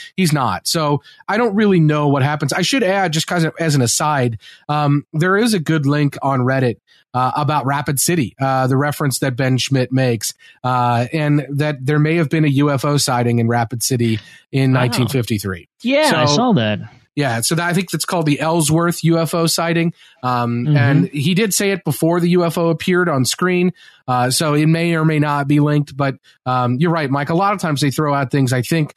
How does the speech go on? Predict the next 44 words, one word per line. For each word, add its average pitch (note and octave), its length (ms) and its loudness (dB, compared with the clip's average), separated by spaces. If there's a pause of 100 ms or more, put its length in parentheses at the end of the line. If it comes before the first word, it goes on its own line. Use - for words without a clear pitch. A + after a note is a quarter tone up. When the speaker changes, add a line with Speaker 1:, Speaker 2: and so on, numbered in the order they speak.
(320)
Speaker 1:
to F#3 200 2
allow D#3+ 300 0
them D#3 340 2
the, D3 120 0
the D3+ 140 2
sort D#3 220 2
of, C3 100 0 (140)
uh, C3 260 0
ability D#3 560 2
to F3+ 120 -2
build F3 280 -2
back E3 260 -4
a E3+ 60 0
season E3 340 2
later. F3 360 0 (280)
Um, A#2 360 2
we D3+ 100 2
talked E3+ 240 -2
about C#3 220 0
last, C#3+ 380 -2
uh, C#3 140 -2
episode C3+ 420 0
how C3 280 0 (340)
the C3 220 2
Midwest D3+ 560 0
Book D3 160 -2
of, C3 80 -4 (100)
the F3 80 -2
Book E3+ 200 -2
of D#3 60 0
True F3 140 0
Crime D#3+ 200 -2
in D3 60 4
the C#3+ 120 4
Midwest D#3+ 300 0 (200)
goes G3 140 0
all G3 100 2
the F3+ 60 2
way D#3 100 0
back D3 200 -2
to - 80 -2
the B2 120 2
eighteen G2+ 280 -4
twenties. F#2 480 -6